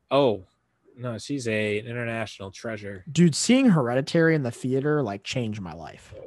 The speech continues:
Speaker 1: Well, I, I haven't seen it. I mean, it's just
Speaker 2: You haven't seen Hereditary?
Speaker 1: You, you put on a YouTube clip and you get a kid, get a kid decapitated by a post sign. <laughs> Like,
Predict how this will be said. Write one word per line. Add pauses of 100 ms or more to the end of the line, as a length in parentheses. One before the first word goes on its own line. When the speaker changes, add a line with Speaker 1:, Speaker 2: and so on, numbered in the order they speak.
(220)
Speaker 1:
Well,
I, (200)
I
haven't
seen
it.
I
mean,
it's
just
Speaker 2:
You
haven't
seen
Hereditary? (240)
Speaker 1:
You,
you
put
on
a
YouTube
clip
and
you
get
a
kid,
get
a
kid
decapitated
by
a
post
sign.
<laughs>
Like,